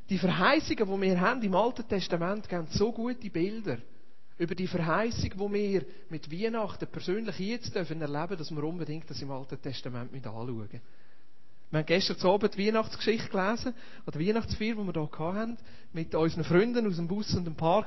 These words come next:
Erzählen dann nachher ein bisschen drüber. Das hat mir super gedunkt, ganz ein lässiger Abend. Und dort haben wir die Weihnachtsgeschichte aus dem Neuen Testament gelesen, aber es gibt ganz viele Weihnachtsstellen im Alten Testament,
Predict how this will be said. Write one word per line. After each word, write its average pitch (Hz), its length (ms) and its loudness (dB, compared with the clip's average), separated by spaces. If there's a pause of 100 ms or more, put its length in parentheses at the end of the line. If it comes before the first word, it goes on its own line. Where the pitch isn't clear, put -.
(100)
Erzählen 170 340 2
dann 151 120 2
nachher 156 160 0
ein 180 80 -4
bisschen 185 140 -2
drüber. 180 240 -2
Das - 20 -4
hat 123 60 -6
mir 135 180 -2
super 147 340 -4
gedunkt, 160 420 -4
ganz 147 280 -4
ein 151 60 0
lässiger 147 460 -2
Abend. 165 300 -4 (600)
Und 170 100 2
dort 262 160 6
haben 269 120 6
wir 214 80 6
die 226 140 4
Weihnachtsgeschichte 269 600 6
aus - 60 -2
dem 202 100 0
Neuen 226 300 6
Testament 247 580 4
gelesen, 226 320 2 (260)
aber 196 120 2
es 202 100 0
gibt - 180 -4
ganz 302 340 4
viele 247 340 8
Weihnachtsstellen 294 960 6
im 190 100 2
Alten 262 380 2
Testament, 233 680 2